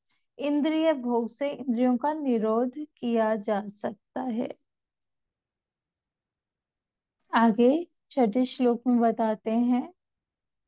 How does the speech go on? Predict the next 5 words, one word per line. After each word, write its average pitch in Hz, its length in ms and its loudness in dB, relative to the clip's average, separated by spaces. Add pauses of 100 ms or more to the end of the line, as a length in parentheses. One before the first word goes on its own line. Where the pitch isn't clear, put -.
(460)
"सब 320 280 4
धिषण्या, 262 1000 0 (640)
धिषण्या 254 760 0
नाम 233 440 -2
एक - 320 -6